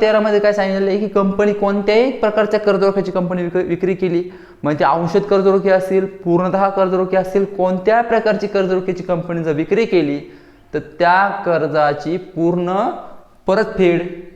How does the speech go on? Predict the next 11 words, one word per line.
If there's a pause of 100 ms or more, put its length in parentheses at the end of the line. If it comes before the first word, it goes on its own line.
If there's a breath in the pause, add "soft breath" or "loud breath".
(120)
ही
कंपनीला
करावी
लागते.
ही
अट
मित्रांनो
कंपनी
कायदा
दोन
हजार